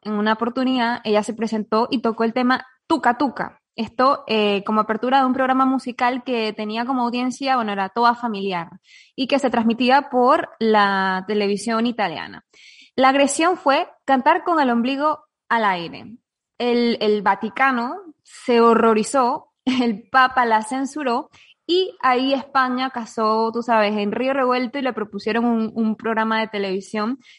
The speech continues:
que se emitió hasta mediados de la década de los setenta.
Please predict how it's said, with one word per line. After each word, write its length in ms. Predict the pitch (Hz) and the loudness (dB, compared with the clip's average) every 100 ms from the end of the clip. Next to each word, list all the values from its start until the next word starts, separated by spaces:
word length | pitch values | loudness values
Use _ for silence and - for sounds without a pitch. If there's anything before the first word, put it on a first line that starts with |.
| - | -4
que 120 | 220 | -2
se 100 | 220 | 0
emitió 420 | 208 202 208 214 | 0 0 2 2
hasta 580 | - 220 - 202 190 185 - - - | 2 0 2 2 4 0 -10 -20 -2
mediados 480 | 214 208 208 220 233 | 0 2 4 2 2
de 100 | 214 | 0
la 220 | 190 185 | 0 -2
década 360 | 202 208 226 | -6 -4 -2
de 40 | 240 | 0
los 140 | 240 | -4
setenta. 560 | 254 247 269 240 330 | -8 -6 -6 -2 -4